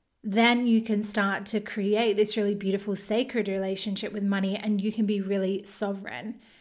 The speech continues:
and really autonomous and in control, which ultimately we wanna feel like we are in control of our destiny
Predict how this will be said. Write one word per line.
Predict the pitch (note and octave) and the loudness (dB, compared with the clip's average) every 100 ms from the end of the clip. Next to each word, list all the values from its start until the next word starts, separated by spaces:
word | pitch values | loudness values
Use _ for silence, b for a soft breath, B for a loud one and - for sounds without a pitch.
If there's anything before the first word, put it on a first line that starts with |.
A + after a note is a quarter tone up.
| B | B
and | A3 G3+ | 0 2
really | G3+ G3+ G3 | 4 4 2
autonomous | G3 - G#3+ G3+ G3 - - - - - | -2 -6 -2 -2 -4 -8 -6 -8 -6 0
and | A3 | 2
in | G#3 | 2
control, | G3+ G3+ G3 A3+ F3+ B2+ - b b b b b | 0 -4 -6 -6 -6 -8 -12 b b b b b
which | B3 B3 - | 0 0 0
ultimately | B3+ C#4+ C#4+ C4 G#3 - G3 A3 | 0 0 2 2 2 -2 0 2
we | A3 | 4
wanna | A3 A3+ B3 B3+ | 4 4 4 0
feel | A#3+ - A3+ B3+ A#3 | -4 -4 0 2 2
like | G3 G3+ G3+ | 0 -2 -2
we | G#3+ - | -4 -4
are | G#3 A3 A3 A3 B B B B | -2 0 0 -2 B B B B
in | A#3+ A3+ | 2 4
control | A3+ A3+ A3 G#3 G#3+ | 4 2 2 2 2
of | G#3 | 2
our | G#3 | -2
destiny | G3+ G#3 C4+ - E3 - A3+ | -2 -4 -6 -6 -8 -10 -12